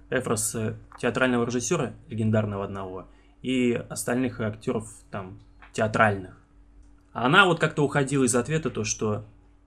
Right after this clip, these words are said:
и тут, э, к-, решил, че-, я не знаю, протестировать классику Губерниев, что вы пили коньяк, э, утром. Это из Карлсона. Вроде даже если не знать классику, это такой невинный вопрос. Можно было бы сказать: «Ой, че ты нес-,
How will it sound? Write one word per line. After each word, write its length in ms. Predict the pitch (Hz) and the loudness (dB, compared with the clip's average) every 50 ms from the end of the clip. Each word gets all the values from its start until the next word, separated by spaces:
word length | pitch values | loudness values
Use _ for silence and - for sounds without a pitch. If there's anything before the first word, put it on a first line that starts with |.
| _ _ _ - | _ _ _ -4
и 120 | 135 135 | -4 -2
тут, 300 | 131 - 170 165 160 - | 0 2 0 2 2 2
э, 520 | 143 135 131 127 123 123 120 117 117 113 - - | 4 4 6 8 8 8 6 6 4 0 -6 -12
к-, 120 | - - - - - - - - - - - | -20 -20 -20 -20 -20 -20 -20 -20 -20 -14 -4
решил, 540 | 120 120 123 113 - - 139 139 135 123 113 | 0 2 4 4 4 4 4 4 4 4 2
че-, 360 | 110 - - 123 117 - - 127 | 0 0 0 0 0 -2 -2 0
я 180 | 117 113 120 | 2 4 4
не 80 | 120 123 | 4 4
знаю, 220 | 120 127 117 107 107 | 4 2 2 2 4
протестировать 560 | 113 113 - - - - 127 123 110 107 - | 2 2 0 -2 -2 0 0 0 0 -2 -2
классику 600 | - 123 120 110 110 - 123 - 104 98 90 - - - - - - - - - - | 2 4 4 4 4 0 -4 -6 -8 -10 -12 -12 -16 -20 -20 -20 -20 -20 -20 -14 -8
Губерниев, 540 | - 107 101 104 104 104 104 98 98 92 - - - - - - | -6 -4 0 0 0 0 0 -4 -8 -10 -14 -16 -20 -20 -20 -18
что 380 | - - - 104 98 95 90 90 | -16 -12 -10 -8 -8 -8 -8 -8
вы 140 | 95 98 98 | -8 -8 -8
пили 280 | - - 180 175 170 | -4 -2 0 0 0
коньяк, 640 | - - - 101 101 95 95 107 104 101 - - - - | 0 -2 -4 -6 -6 -4 -4 -2 -2 -2 -4 -8 -12 -10
э, 260 | 101 95 92 90 90 95 107 110 - - - - - - - - | -8 -8 -8 -10 -10 -12 -14 -14 -16 -18 -20 -20 -20 -20 -20 -10
утром. 440 | - 123 107 107 - - 104 95 107 - - - _ _ - - | -6 -4 -4 -4 -4 -6 -6 -8 -10 -14 -18 -20 _ _ -8 -4
Это 240 | 139 143 135 135 | -2 0 2 2
из 120 | 127 120 - | 2 2 2
Карлсона. 720 | - 135 131 123 113 104 107 - - 107 98 95 92 95 - - - - - - - - | 2 2 4 4 2 0 -2 -4 -6 -6 -6 -6 -8 -12 -16 -18 -20 -20 -20 -20 -12 -6
Вроде 280 | 120 127 175 196 175 175 | 0 2 4 4 4 4
даже 280 | 156 190 180 - 170 | 4 4 4 4 4
если 240 | 185 185 165 - 170 | 4 2 2 2 2
не 80 | 180 165 | 0 2
знать 240 | 156 180 175 165 - | 2 2 2 2 2
классику, 440 | 180 190 190 165 - 139 - 147 | 2 2 2 2 2 0 0 0
это 140 | 143 135 - | 0 0 0
такой 280 | 135 147 147 - 147 139 | 0 0 0 2 2 2
невинный 400 | 143 143 139 147 143 139 135 135 | 2 2 0 0 0 0 0 0
вопрос. 560 | 139 143 139 - 139 113 101 98 - - - - - - - - _ | 0 0 0 2 2 2 2 0 -6 -10 -14 -18 -20 -20 -20 -12 _
Можно 340 | - 120 131 147 139 139 143 | 0 2 4 4 4 2 0
было 160 | 135 135 139 | 0 0 0
бы 100 | 131 127 | 0 -2
сказать: 480 | 117 - - 131 123 127 113 107 - - | -4 -2 -2 0 2 2 2 2 -2 -6
«Ой, 140 | 107 104 95 | -6 -6 -6
че 140 | - - - | -6 -8 -8
ты 140 | - - 120 | -4 -4 -2
нес-, 240 | 110 107 110 - | -2 -4 -6 -10